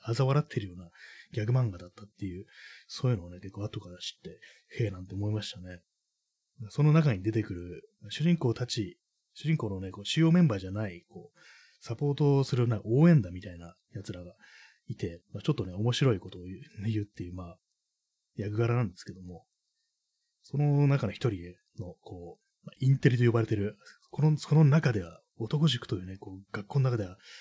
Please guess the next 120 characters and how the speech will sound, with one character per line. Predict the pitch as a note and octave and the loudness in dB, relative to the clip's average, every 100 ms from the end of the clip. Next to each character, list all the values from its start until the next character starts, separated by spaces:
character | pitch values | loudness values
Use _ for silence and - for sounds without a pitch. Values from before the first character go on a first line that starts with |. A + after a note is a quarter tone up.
| - | -14
一 | G#2 G2+ | -8 2
番 | E3 D3 | 4 6
頭 | D#3 C#3+ | 6 4
が | G2 | 2
い | F#2+ | -4
い | |
と | - | -6
い | F2+ | -12
う | F2+ | -14
ね、 | F2+ - | -18 -12
秀 | - C3 | -6 -2
才 | D3+ | 2
で | C3+ | 4
あ | C3 | 2
る | |
と | G2+ | 0
言 | F#2 | -6
わ | G2 | -6
れ | G2+ | -6
て | G#2+ | -8
る、 | F#2 F2+ - _ - | -8 -10 -14 _ -20
ね、 | F#2 | -20
こ | - F#2 | -18 -18
う、 | - - - - - - | -20 -20 -20 -20 -10 -4
男 | A2 A2+ F#2+ | -2 -2 -2
が、 | E2 E2 _ - F#2+ | -8 -16 _ -18 -12
自 | G2+ | -6
信 | G#2 D3+ | 2 2
た | C3+ | 2
っ | C3+ | 0
ぷ | - | 2
り | B2 | 0
に | F2 | -2
ね、 | F2 | -10
こ | F2 F2+ G#2 | -16 -20 -20
う、 | _ | _
九 | - | -12
九 | A#2 | -10
八 | - A#2+ | -6 -4
十 | B2 | -4
八 | G#2 - - | -4 -6 -8
っ | |
て | A2 | -8
い | |
う | F#2 | -10
風 | F2+ | -12
に | - _ | -18 _
言 | G2 F#2 | -14 -8
う | |
シ | - G2+ | -6 -8
ー | |
ン | |
が | F2+ | -10
あ | |
っ | F2+ | -16
た | - | -16
と | |
思 | F#2 | -14
い | F2 | -16
ま | F2 | -16
す | - - | -16 -16
ね。 | F2 _ - - - _ _ _ _ _ _ _ _ _ - | -20 _ -20 -20 -20 _ _ _ _ _ _ _ _ _ -12
九 | - | 0
九 | F#3+ | 4
が | C3 | 6
い | B2 | 6
る | B2+ | 6
か | A#2 | 2
ら | G#2+ | -2
あ | |
い | A#2+ | -6
つ | - A#2+ | -4 -6
は | A#2+ | -6
め | B2 A2 | -6 -4
ち | B2 | -4
ゃ | |
く | |
ち | - | -2
ゃ | A#2+ | -4
頭 | B2 | -4
が | F2+ | -6
い | F2+ | -10
い | |
っ | |
て | - F#2+ | -12 -16
い | |
う、 | |
ま | G2 | -14
あ、 | |
そ | - B2 | -2 2
う | |
い | A#2 | 2
う | |
扱 | - - | 0 -2
い | |
を | F#2 | -2
受 | F#2+ | -4
け | F#2+ | -12
て | |
る | F#2 - | -14 -14
と | |
い | F#2+ | -14
う | |
ね、 | F2+ - | -14 -14
そ | - | -8
う | G#2 | -4
い | G2+ | -4
う、 | |
ま | G2 | -6
あ、 | |
ギ | F#2 | -2
ャ | A#2+ | 0
グ | A#2+ | 0
な | F2 | -4
ん | |
で | E2+ - | -10 -16
す | - | -14
け | |
ど | F2+ | -14
も、 | F2 F2 | -16 -20